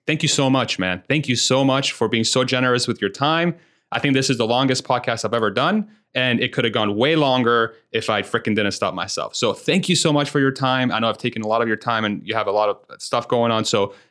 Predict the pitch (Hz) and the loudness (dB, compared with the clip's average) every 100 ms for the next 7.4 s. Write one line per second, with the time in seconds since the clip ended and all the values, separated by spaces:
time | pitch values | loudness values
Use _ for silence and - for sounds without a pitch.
0 | - 117 110 139 147 147 160 156 151 - | -6 -4 0 0 0 2 4 4 2 -2
1 | - 120 117 135 143 135 113 123 135 123 | -2 0 2 4 2 2 2 2 2 0
2 | 110 - 127 135 131 123 127 127 107 110 | -2 -4 0 0 0 0 2 2 2 0
3 | 113 113 117 110 104 - 117 147 160 160 | -2 -4 -2 0 0 0 0 0 0 0
4 | 156 151 165 160 160 - _ - 117 117 | 0 0 2 0 -2 -14 _ 0 2 4
5 | 110 - - 135 120 107 - 156 175 - | 2 0 -2 0 0 0 0 2 2 2
6 | 175 147 135 151 165 151 131 143 123 131 | 2 2 2 0 2 2 2 2 0 -2
7 | 127 110 123 147 | -2 0 0 2